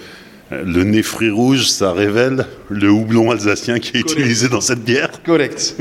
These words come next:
Speaker 2: correct, <laughs> correct, c'est correct, c'est correct. Ah, vous êtes tout à fait correct avec le, avec le houblon. <laughs> Santé.
Speaker 1: La brasserie Malheur aujourd'hui produit une dizaine de références, mais tu as quand même des projets.
Speaker 2: Correct. Ouais, j'en ai des, des idées,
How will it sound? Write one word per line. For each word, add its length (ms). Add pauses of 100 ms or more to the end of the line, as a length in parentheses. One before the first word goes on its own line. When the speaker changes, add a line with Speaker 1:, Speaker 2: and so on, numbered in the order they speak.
Speaker 2:
correct, 560
<laughs> 80
correct, 300
c'est 300
correct, 320
c'est 160
correct. 400 (500)
Ah, 140
vous 160
êtes 120
tout 120
à 20
fait 140
correct 320
avec 260
le, 200 (220)
avec 220
le 80
houblon. 260 (500)
<laughs> 520
Santé. 480 (2250)
Speaker 1:
La 100
brasserie 320
Malheur 400
aujourd'hui 360
produit 460
une 220
dizaine 380
de 80
références, 680 (380)
mais 160
tu 160
as 60
quand 140
même 180
des 80
projets. 360 (220)
Speaker 2:
Correct. 380
Ouais, 100
j'en 160
ai 80
des, 160
des 280
idées, 360